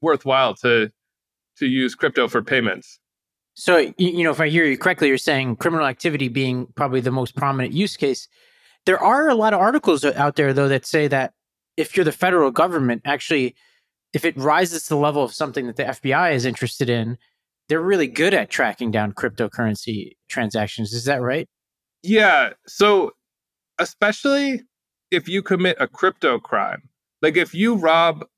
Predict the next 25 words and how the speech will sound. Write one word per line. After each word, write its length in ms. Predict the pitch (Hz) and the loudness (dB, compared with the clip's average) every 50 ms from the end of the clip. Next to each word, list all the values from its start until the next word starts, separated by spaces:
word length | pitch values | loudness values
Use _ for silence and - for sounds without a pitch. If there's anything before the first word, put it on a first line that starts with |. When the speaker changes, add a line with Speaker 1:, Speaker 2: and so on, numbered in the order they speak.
| _ _ _ - | _ _ _ -12
Speaker 1:
if 80 | - 180 | -6 -4
you 100 | 202 180 | -4 -2
hack 280 | - - 175 175 - | -2 -2 -2 0 -2
a 60 | 165 | -2
crypto 360 | - - - 180 - - 165 139 | -4 -2 -4 -4 -2 0 0 0
exchange 760 | 127 - - - - 127 117 107 104 101 104 104 - - _ _ _ _ _ _ _ _ _ - | 0 -2 -4 -6 -2 -2 0 0 -2 -6 -10 -14 -20 -20 _ _ _ _ _ _ _ _ _ -6
and 480 | - 156 151 147 139 135 131 123 - - _ _ _ _ _ | 0 2 2 4 4 2 2 0 -4 -10 _ _ _ _ _
steal 600 | - - - - 185 180 175 170 160 156 139 - | -20 -20 -10 -6 -2 0 2 4 4 2 0 0
all 220 | - 147 143 139 131 | -2 0 0 0 0
their 180 | 139 127 117 | 0 -2 -2
crypto, 600 | - - 185 170 - - 131 107 90 82 92 107 _ _ _ _ _ _ _ _ - | -2 -2 -4 -4 -2 -2 -2 -2 -2 -2 -6 -10 _ _ _ _ _ _ _ _ 0
we 140 | 156 202 214 | 0 0 2
can 160 | 220 247 233 | 2 0 2
go 140 | 233 214 175 | 2 2 2
look 340 | 135 123 156 180 180 - 143 | 2 0 0 0 0 -2 -2
on 180 | 151 147 139 | -4 -2 -2
the 80 | 139 120 | -2 -2
blockchain. 720 | - 131 131 139 143 - - - 117 107 101 98 101 110 _ _ _ _ _ _ _ _ - | 0 0 2 2 0 -2 -4 -4 -2 -2 -2 -2 -4 -8 _ _ _ _ _ _ _ _ -2
And 420 | 143 147 143 139 135 131 117 - _ _ _ _ _ _ _ _ _ _ - _ _ | 0 2 2 2 0 -2 -4 -6 _ _ _ _ _ _ _ _ _ _ -20 _ _
what 240 | 180 170 175 - 170 | -2 0 0 0 2
we'll 160 | 185 165 143 | 0 0 0
see 260 | - - 214 220 196 | -2 -2 -2 0 2
is 180 | 156 131 120 - | 2 0 0 0
that 300 | 143 135 131 123 - _ _ _ _ _ _ _ _ _ _ _ _ _ _ _ | 0 0 0 0 -2 _ _ _ _ _ _ _ _ _ _ _ _ _ _ _
the 480 | 127 143 147 147 143 143 139 135 127 | -6 -2 0 0 0 0 -2 -4 -6